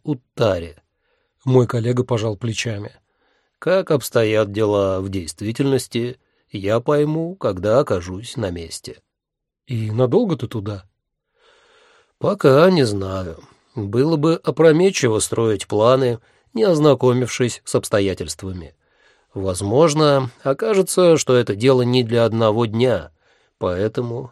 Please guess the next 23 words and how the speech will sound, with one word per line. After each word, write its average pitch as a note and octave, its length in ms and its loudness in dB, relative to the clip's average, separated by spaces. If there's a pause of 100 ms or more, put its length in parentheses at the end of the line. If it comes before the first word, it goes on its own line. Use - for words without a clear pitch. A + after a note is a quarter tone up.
я F#2+ 240 -2
позволил A2+ 560 2
себе G2+ 440 -4
небольшое A2 680 -2
отступление G2 800 -6
от G2+ 300 -12
правил B2+ 540 0 (360)
и B3+ 200 -4
предложил C3+ 640 4
тебе A2+ 500 0
отлучиться A2+ 760 -4
со F#2 180 -10
службы B2+ 560 0 (340)
для F3 180 -2
участия A2 840 0 (100)
в F#2+ 220 -6
этом F2+ 420 -8
ужине. D#2 540 -12 (580)
Кстати, F#2 580 -4 (260)
я G2+ 280 -6
собираюсь C#3 580 0
заказать A2+ 560 -2
суп A#2 440 -8